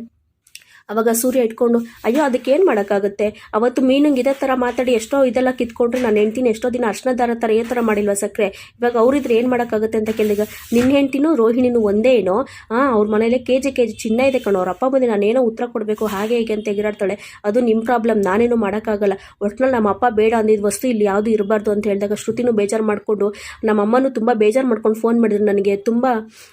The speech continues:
ತುಂಬಾ ಬೇಜಾರ್ ಮಾಡ್ಕೊಂಡಿದ್ದಾರೆ. "ಅವ್ರ ಮಗಳಿಗೆ ಅಂತ ಕಳ್ಸಿದ್, ನೀವ್ ಯಾಕೆ ವಾಪಸ್ ಕಳ್ಸಿದ್ರಿ?" ಅಂತ ಹೇಳಿದಾಗ ರವಿನು, "ಹ್ಞೂ ಕಣೋ, ಅದ್ ಕಳ್ಸಕ್ ಮುಂಚೆ ನಮಗೂ ಒಂದ್ ಮಾತು ಹೇಳ್ಬೇಕಾಗಿತ್ತಲ್ವೇನೋ?" ಅಂತ ರವಿ ಹೇಳ್ದಾಗ, ಮನೋಜ್ ಹೇಳ್ತಾನೆ, "ಅಷ್ಟೆಲ್ಲ ಕಾಮನ್ ಸೆನ್ಸ್ ಇವ್ನಿಗೆ ಎಲ್ಲಿದೆ?" ಅಂತ ಹೇಳಿದಾಗ ಸೂರ್ಯನ್ ಕೋಪ ಮಾಡ್ಕೊ-, ಸೂರ್ಯ ಕೋಪ ಮಾಡ್ಕೊಂಡು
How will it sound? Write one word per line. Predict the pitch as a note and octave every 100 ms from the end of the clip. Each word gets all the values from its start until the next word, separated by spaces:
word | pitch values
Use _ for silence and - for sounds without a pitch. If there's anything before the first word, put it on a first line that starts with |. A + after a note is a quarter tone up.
| _
ತುಂಬಾ | - A#3+ C#4
ಬೇಜಾರ್ | A#3 A3+ B3
ಮಾಡ್ಕೊಂಡಿದ್ದಾರೆ. | B3 A3 A3+ G#3+ G#3 G3+
"ಅವ್ರ | G3 G#3+
ಮಗಳಿಗೆ | A3+ G3+ B3+ C4+
ಅಂತ | C4
ಕಳ್ಸಿದ್, | A#3+ A3+ A#3+
ನೀವ್ | A3 G#3+
ಯಾಕೆ | G#3+ A#3
ವಾಪಸ್ | G#3+ A#3 A#3+
ಕಳ್ಸಿದ್ರಿ?" | A3 G#3+ A3+ G#3+
ಅಂತ | G#3
ಹೇಳಿದಾಗ | G#3 G3+
ರವಿನು, | G#3 G3+ G#3+ A3+
"ಹ್ಞೂ | A#3 - - D4
ಕಣೋ, | D4+ B3
ಅದ್ | G#3+
ಕಳ್ಸಕ್ | - E4 D#4 D4
ಮುಂಚೆ | C4+ C4
ನಮಗೂ | A3+ A#3 C4+
ಒಂದ್ | A#3+
ಮಾತು | G#3 A3+
ಹೇಳ್ಬೇಕಾಗಿತ್ತಲ್ವೇನೋ?" | A#3 A#3+ B3 A#3+ A3 A3 A3 G3+ G3+
ಅಂತ | G3+ G3+ G#3 G3+ G#3+ _ _ _ _ _
ರವಿ | A3 G#3+ B3
ಹೇಳ್ದಾಗ, | B3 A3+ A3+ A3+ G#3 A#3 - -
ಮನೋಜ್ | A3+ B3 B3+
ಹೇಳ್ತಾನೆ, | A#3 G#3+
"ಅಷ್ಟೆಲ್ಲ | G3+ - C#4+
ಕಾಮನ್ | C4+ B3 A#3 A#3+
ಸೆನ್ಸ್ | A#3 A3+
ಇವ್ನಿಗೆ | A#3 C4
ಎಲ್ಲಿದೆ?" | A#3+ A3+ A3
ಅಂತ | G#3+
ಹೇಳಿದಾಗ | G#3+ G3+
ಸೂರ್ಯನ್ | G#3+ A3+ A#3
ಕೋಪ | A3+ A3+
ಮಾಡ್ಕೊ-, | A3+ G#3+ A3 G#3+
ಸೂರ್ಯ | A3 A3+
ಕೋಪ | A#3 G#3+
ಮಾಡ್ಕೊಂಡು | A3+ A3 G#3 A3+ A3